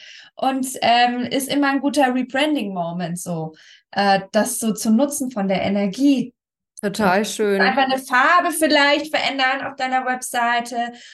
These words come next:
Speaker 1: oder eine Schrift, aber es ist immer gut, dort was zu tun dann. Und das habe ich dann deswegen auch, ja, wirklich so gewählt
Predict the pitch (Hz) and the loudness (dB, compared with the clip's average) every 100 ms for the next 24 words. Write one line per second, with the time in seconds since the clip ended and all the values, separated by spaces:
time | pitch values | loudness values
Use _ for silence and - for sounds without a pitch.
0 | - - 202 202 254 302 - 359 403 415 | -20 -6 -2 2 2 0 0 0 2 0
1 | - - _ 269 294 294 285 - - 381 | -6 -18 _ 2 4 4 0 -6 -4 -2
2 | 403 381 381 330 359 - 277 311 339 339 | 2 0 -2 -6 -6 0 2 4 2 -4
3 | - _ _ _ _ _ 277 285 - - | -18 _ _ _ _ _ 0 0 -6 -10
4 | - 320 320 339 285 185 170 196 277 - | -8 -8 -6 -2 -2 0 -2 -2 -6 -8
5 | 220 233 254 262 262 254 247 254 262 - | -8 -6 2 2 2 -2 -2 -2 -6 0
6 | 240 285 - - - - _ _ - 523 | 2 2 -2 -18 -20 -20 _ _ -2 2
7 | 480 - 254 277 - 254 220 180 196 196 | 2 0 -2 -6 -6 -6 -6 -6 -4 -2
8 | 262 359 | 0 -2